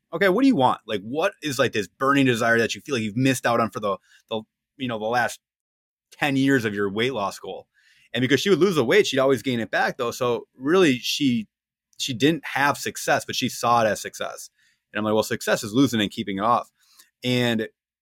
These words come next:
she's like, "I really want a patty melt." She's at this bar restaurant with her husband. She's like, "I see it come out of the kitchen all the time. It looks amazing. I haven't had it in, like, a decade because, like, the calories and the fat and, like, oh my gosh, like, the process," like, she just, she couldn't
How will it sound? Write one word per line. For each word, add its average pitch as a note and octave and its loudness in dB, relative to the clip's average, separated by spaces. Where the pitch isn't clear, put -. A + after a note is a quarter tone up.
she's A#2 -6
like, A#2+ 0
"I G#2+ 2
really C#3+ 4
want C3+ 4
a F#2+ -2
patty G#2+ -2
melt." E2+ -12
She's A2 -6
at A#2+ 4
this C3 -4
bar A#2 4
restaurant A#2 2
with A2 0
her B2 2
husband. A2 0
She's G2+ -10
like, G#2 -2
"I G#2 -2
see C#3 -2
it D#3 0
come F3 0
out E3 4
of E3+ 2
the D#3+ -2
kitchen B2+ -2
all A#2 0
the A2+ -4
time. A2+ -2
It G2 -4
looks A#2+ -2
amazing. A#2 0
I B2 0
haven't F3+ 2
had D3 2
it C#3 4
in, C3 2
like, C3 0
a F#2+ -8
decade A2+ -2
because, G#2+ -6
like, A#2+ -2
the C3+ 0
calories C#3 2
and G#2+ -4
the A2 -8
fat C3 -2
and, G#2+ -10
like, G#2+ -8
oh C#3 -2
my B2 -2
gosh, B2+ -4
like, G2+ -6
the - -18
process," C#3 -4
like, G#2+ -4
she - -2
just, A#2 -2
she - -8
couldn't C3+ 0